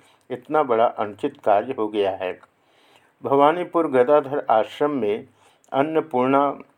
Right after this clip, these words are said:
पूजा हो रही है। उस उपलक्ष्य में महापुरुष महाराज वहाँ कुछ दिनों के लिए गए हैं। ललित महाराज मठ में आकर हम सबको पूजा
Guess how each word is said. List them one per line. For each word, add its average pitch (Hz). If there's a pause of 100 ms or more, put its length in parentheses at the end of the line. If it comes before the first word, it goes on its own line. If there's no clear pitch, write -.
(160)
पूजा 135
हो 127
रही 113
है। 101 (640)
उस 165
उपलक्ष्य 147
में 147
महापुरुष 127
महाराज 117
वहाँ 110
कुछ 131
दिनों 120
के 127
लिए 107 (360)
गए 110
हैं। 92 (580)
ललित 156
महाराज 135
मठ 127
में 143
आकर 135 (160)
हम 139
सबको 156
पूजा 127